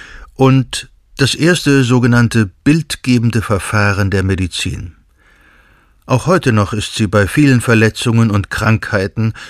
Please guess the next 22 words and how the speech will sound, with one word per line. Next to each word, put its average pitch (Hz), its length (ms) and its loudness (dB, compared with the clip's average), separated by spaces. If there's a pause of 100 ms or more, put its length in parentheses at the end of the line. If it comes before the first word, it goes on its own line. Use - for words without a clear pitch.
(260)
sowie 117 680 4
in 110 180 0
der 107 160 2
Früherkennung 107 760 0
eines 131 320 2
der 123 160 0
wichtigsten 120 560 -2
Diagnoseverfahren. 98 960 -2 (960)
Die - 100 -2
Anwendung 123 480 4
aber 110 240 2
hat 110 120 0
sich - 180 -6
drastisch 101 420 -2
verändert. 104 540 -2 (560)
Mit - 220 -2
hochempfindlichen 156 840 -2
digitalen 127 640 0
Sensoren 113 640 2
anstelle 117 560 0
der 113 140 0
Fotoplatten, 127 840 -4